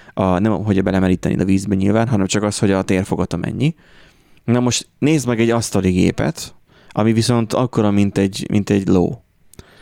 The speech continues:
És így belenézve abba a gépbe, hát látszik, hogy vannak benne üres helyek, de nem sok. És azért olyan nagy benne a videókártya az asztali gépbe, mert rendesen meg van csinálva a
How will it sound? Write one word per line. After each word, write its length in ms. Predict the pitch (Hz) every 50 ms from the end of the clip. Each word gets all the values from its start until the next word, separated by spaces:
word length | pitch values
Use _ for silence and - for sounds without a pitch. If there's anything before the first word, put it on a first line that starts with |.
| - - - - _ _ _ -
És 580 | - 107 107 104 104 107 104 - - - - - _ _ - _ _ -
így 120 | 117 117
belenézve 640 | 113 147 156 147 120 107 101 98 98 95 101 101 101 113
abba 320 | - - 104 101 98 98
a 40 | 98
gépbe, 480 | 95 98 101 104 104 107 113 117 117
hát 180 | 117 107 101 -
látszik, 360 | 110 120 139 - - - -
hogy 140 | - 98 92
vannak 240 | 95 95 92 92 92
benne 180 | 90 82 85
üres 280 | 92 - - 107 - -
helyek, 260 | - 135 135 135 123 120
de 100 | 127 127
nem 180 | 143 143 131
sok. 440 | 120 - 135 104 101 - - - - _ _ _ _ _ _ _ _ - - - - - _ _ _ _ _ - _ _ _ _ _
És 280 | 127 117 110 - - -
azért 540 | - - - - 151 175 160 165 123 110 -
olyan 260 | - 117 110 104 98
nagy 480 | 101 101 101 98 98 95 - - - - - _ _ _ - -
benne 380 | 107 110 104 101 98 95 95
a 340 | - - 98 98 95 92 87
videókártya 640 | 98 110 101 101 92 92 - - 87 87 95 - 92
az 80 | 95
asztali 340 | 98 98 - - 95 - 80
gépbe, 520 | 90 90 90 90 90 101 104 123 135 147 - - - - - - -
mert 200 | 104 101 95 107
rendesen 460 | 113 131 131 113 104 95 - 98 95
meg 200 | 95 95 92 90
van 120 | 92 92
csinálva 420 | 90 - 92 87 85 87 95 98
a 40 | 95